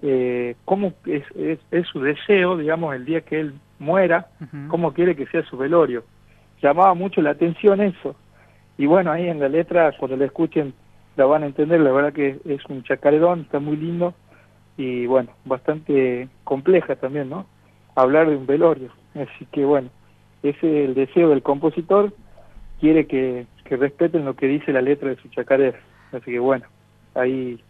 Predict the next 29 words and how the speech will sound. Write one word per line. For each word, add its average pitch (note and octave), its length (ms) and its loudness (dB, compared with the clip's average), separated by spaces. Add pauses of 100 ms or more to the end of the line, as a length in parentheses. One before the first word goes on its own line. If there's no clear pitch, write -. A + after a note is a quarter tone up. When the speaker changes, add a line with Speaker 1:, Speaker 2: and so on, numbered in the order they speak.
(180)
Speaker 1:
espero C3 320 -4
que - 80 -14
la B2+ 60 -2
disfruten. B2 440 -8 (280)
Speaker 2:
Ahí C#3+ 160 -10
está D3+ 200 -4
bien E3 180 -6
marcada D#3+ 400 -4
esta D3 140 -10
intención, C#3 560 -12
¿eh? C#3 100 -14
de C#3 80 -12
la C3 120 -12
que - 80 -12
hablábamos C#3 540 -8
antes, D3 300 -8
de C3 280 -12
darle D3 320 -8
el C3 120 -12
lugar D3+ 300 -2
y D3 60 -10
el C3 60 -12
espacio D3 580 -6 (280)
a C3+ 120 -10
los B2 260 -14
compositores C#3 680 -10
y C#3+ 40 -12
autores C3+ 400 -12
tucumanos. A2+ 840 -12